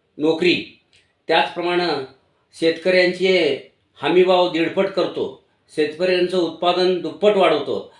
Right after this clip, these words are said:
अशा प्रकारची आश्वासनं त्यांनी दिलेली होती. त्यातलं एकही आश्वासन पूर्ण केलेलं नाही. या उलट अतिशय मोठ्या प्रमाणात महागाई वाढलेली आहे. डॉक्टर मनमोहन सिंगच्या, अ, पंतप्रधान असतानाच्या काळात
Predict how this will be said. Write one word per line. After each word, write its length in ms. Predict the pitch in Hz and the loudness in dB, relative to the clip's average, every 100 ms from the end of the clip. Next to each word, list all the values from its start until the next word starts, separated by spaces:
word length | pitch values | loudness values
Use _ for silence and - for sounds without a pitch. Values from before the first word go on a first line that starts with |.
| _ | _
अशा 260 | 151 156 233 | -4 0 0
प्रकारची 440 | 208 202 202 214 | 0 0 0 2
आश्वासनं 520 | 185 - 180 180 175 | 0 2 -2 -2 -2
त्यांनी 260 | 175 170 170 | -2 0 0
दिलेली 340 | 151 147 165 | 0 -2 0
होती. 440 | 160 147 143 98 - _ | -2 -2 -4 -6 -10 _
त्यातलं 240 | 147 190 180 | -2 0 2
एकही 440 | 170 190 202 240 | 4 4 4 2
आश्वासन 540 | 214 185 185 180 185 165 | 2 0 -2 -2 -2 -6
पूर्ण 280 | 160 160 | -6 -4
केलेलं 520 | 160 160 147 160 147 - - _ | -2 -2 -2 0 0 0 -8 _
नाही. 440 | 123 151 156 113 - _ _ 131 | -2 -2 0 -4 -8 _ _ -2
या 200 | 180 202 | 0 2
उलट 380 | 185 175 170 160 - _ _ - | 2 2 0 -2 -8 _ _ -6
अतिशय 500 | 151 - 196 202 190 | -4 -2 -2 2 2
मोठ्या 300 | 165 160 185 | 2 0 -2
प्रमाणात 440 | 180 175 175 175 | 0 -2 -2 -2
महागाई 540 | 165 143 160 170 151 135 _ _ | -2 -2 2 4 2 -4 _ _
वाढलेली 440 | 135 139 143 165 165 | 0 0 2 2 4
आहे. 360 | 135 127 - - _ _ | 2 0 -4 -18 _ _
डॉक्टर 280 | 139 151 175 | 0 0 0
मनमोहन 440 | 175 180 190 190 190 | -2 0 2 2 2
सिंगच्या, 640 | 190 185 - 185 165 - - _ _ _ _ _ - | 0 -2 0 0 2 0 -6 _ _ _ _ _ -10
अ, 60 | |
पंतप्रधान 540 | 151 170 175 175 180 180 | -6 -4 -4 -2 0 0
असतानाच्या 480 | 170 180 175 180 | 0 -2 -2 -2
काळात 480 | 175 160 175 160 - | 0 2 2 0 -2